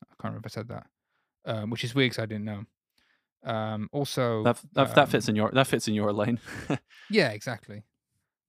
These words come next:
Speaker 1: Um, and Phineas,
Speaker 2: Of
Speaker 1: which,
Speaker 2: course,
Speaker 1: um,
Speaker 2: yeah.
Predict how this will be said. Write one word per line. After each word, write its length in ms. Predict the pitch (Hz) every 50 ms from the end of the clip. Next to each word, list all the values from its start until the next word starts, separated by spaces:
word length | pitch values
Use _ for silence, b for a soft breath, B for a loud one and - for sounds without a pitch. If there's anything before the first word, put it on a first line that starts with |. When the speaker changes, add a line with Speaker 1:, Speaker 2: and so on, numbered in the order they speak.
| _ _ -
Speaker 1:
Um, 560 | 135 127 127 127 127 127 123 123 120 120 117 _
and 340 | - 131 123 120 117 117 113
Phineas, 680 | - - - 156 139 139 147 156 151 - - - - _ _ _ _ _ _ _ _ _ _ _ _ _ _ _ _ _ -
Speaker 2:
Of 120 | - 113 104
Speaker 1:
which, 40 | -
Speaker 2:
course, 360 | - - 92 90 107 107 104 104
Speaker 1:
um, 80 | 104 104
Speaker 2:
yeah. 440 | 101 98 95 92 90 90 90 90